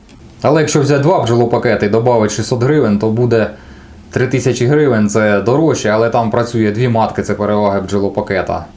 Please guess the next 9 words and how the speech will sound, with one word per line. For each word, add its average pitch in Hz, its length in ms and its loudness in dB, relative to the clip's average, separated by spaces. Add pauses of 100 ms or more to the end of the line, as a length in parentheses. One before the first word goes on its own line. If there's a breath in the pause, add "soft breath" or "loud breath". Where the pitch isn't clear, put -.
(300)
якщо, 95 260 -4
е, 92 500 -4
рахувати 101 440 -2
по 98 100 -2
грошам. 95 460 -4 (960 loud breath)
Це - 140 -2
більше 127 340 0
буде 113 260 0
меду 113 400 0